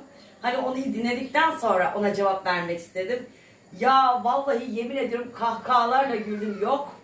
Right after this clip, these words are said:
böyle bir şey. Yemin ediyorum yok böyle bir şey ya. Allah Allah. Güler misin ağla ama ben gerçekten çok güldüm. Ya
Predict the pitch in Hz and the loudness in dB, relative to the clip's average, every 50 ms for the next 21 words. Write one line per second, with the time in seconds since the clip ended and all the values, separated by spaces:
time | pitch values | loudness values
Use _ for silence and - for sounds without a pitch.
0 | - - 220 240 254 247 233 214 220 214 214 214 202 - 196 202 190 185 180 - | -8 -4 -2 0 4 4 4 6 4 2 0 -4 -6 -4 -2 -2 -2 -2 -4 -6
1 | - _ _ - _ - _ _ - 208 226 240 254 269 277 262 254 226 214 226 | -12 _ _ -20 _ -20 _ _ -8 -4 -2 0 2 2 2 4 2 2 2 2
2 | 226 233 214 220 214 196 190 196 214 269 277 - - - - 226 226 214 202 196 | 2 2 2 -2 -2 -2 -4 0 2 2 2 2 0 -4 0 2 2 2 2 0
3 | 196 - - - - 185 175 175 165 160 165 165 175 - - - - _ _ _ | 0 -2 -4 -4 -2 -2 -2 0 0 -2 -4 -4 -6 -10 -18 -20 -20 _ _ _
4 | _ _ _ - 214 226 233 240 240 233 240 247 220 - 226 226 220 208 208 214 | _ _ _ -2 0 0 2 0 0 0 0 0 0 2 2 2 2 2 0 2
5 | 208 202 202 202 196 196 190 - - - - - _ - 190 202 214 226 233 233 | 4 4 4 4 2 0 -2 -6 -14 -20 -20 -20 _ -10 -4 0 2 2 2 2
6 | 233 233 226 214 - 233 240 214 - 208 208 202 208 226 233 - 254 262 254 247 | 0 -2 -6 -6 -8 -6 -6 -2 0 2 2 2 2 2 0 -2 -2 -2 0 2
7 | 247 233 214 208 185 175 196 220 254 277 269 - - 233 226 220 208 214 208 196 | 2 2 0 0 0 2 4 6 6 4 4 0 -2 -4 -4 -4 -2 -2 -2 -2
8 | 190 - 202 202 185 - - 196 180 175 175 202 220 226 226 - - - - - | -2 -4 -6 -6 -6 -8 -10 -10 -8 -8 -6 -6 -6 -8 -8 -12 -16 -20 -20 -20
9 | - - - - - 180 220 226 226 226 233 - - | -20 -20 -20 -14 -4 2 4 4 6 6 4 2 0